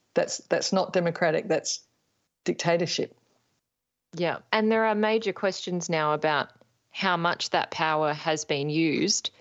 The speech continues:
Speaker 2: in which portfolios. And, uh, obviously many people have raised the point that there will be, um, potentially repercussions for any decisions that have been made in some of these portfolios, and people might be able to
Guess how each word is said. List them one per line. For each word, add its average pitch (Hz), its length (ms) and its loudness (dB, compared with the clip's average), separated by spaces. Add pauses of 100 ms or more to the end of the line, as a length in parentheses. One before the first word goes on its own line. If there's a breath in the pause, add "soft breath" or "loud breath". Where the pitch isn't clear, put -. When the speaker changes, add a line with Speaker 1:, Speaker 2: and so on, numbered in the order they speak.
(140 soft breath)
Speaker 2:
in 165 200 2
which 151 280 0
portfolios. 151 1040 2
And, 151 460 -2 (400)
uh, 180 240 0
obviously 170 680 2
many 165 260 0
people 160 340 -2
have 156 360 -2
raised 156 400 0
the - 80 -6
point 170 280 -2
that 160 160 -2
there 160 160 2
will 156 140 0
be, 151 460 2 (340 loud breath)
um, 156 180 2
potentially 160 640 0
repercussions 156 1040 0
for 160 380 2
any 175 220 2
decisions 160 500 0
that 151 120 4
have 147 100 -2
been 151 200 2
made 143 260 2
in 147 120 0
some 151 200 -2
of 147 80 -2
these 143 200 2
portfolios, 143 840 0
and 165 120 2
people 160 280 0
might 147 300 0
be 151 140 0
able 143 260 -2
to 143 360 -2